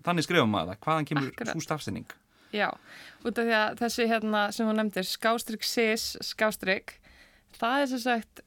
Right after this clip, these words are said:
Speaker 2: hérna tæknilegt, svona tæknilegt orð svolítið.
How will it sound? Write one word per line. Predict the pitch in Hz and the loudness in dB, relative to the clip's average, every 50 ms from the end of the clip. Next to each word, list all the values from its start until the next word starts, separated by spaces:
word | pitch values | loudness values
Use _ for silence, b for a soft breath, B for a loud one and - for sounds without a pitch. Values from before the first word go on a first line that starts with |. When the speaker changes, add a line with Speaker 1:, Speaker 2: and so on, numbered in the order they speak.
| _ - | _ -6
Speaker 2:
hérna | 190 220 220 214 - - 196 196 196 190 190 185 180 - - _ B B B B B B B B B B B - | -2 0 -2 -2 -2 -2 -2 0 0 2 2 0 0 -2 -8 _ B B B B B B B B B B B -2
tæknilegt, | - 262 269 262 - 262 226 214 196 202 190 - - - - - - - - - - - 202 | 0 0 0 2 0 0 0 2 0 0 -2 -4 -10 -18 -18 -16 -16 -16 -16 -18 -12 -10 -4
svona | - 214 202 180 180 190 214 - | -2 0 0 0 -2 -4 -8 -4
tæknilegt | - 262 254 220 233 214 196 190 - - - - - - - | -2 -2 0 2 2 2 2 0 -2 -10 -18 -16 -10 0 0
orð | 233 214 202 | 2 2 2
svolítið. | - - 170 - 180 175 175 | 0 -2 -2 -2 -2 -4 -6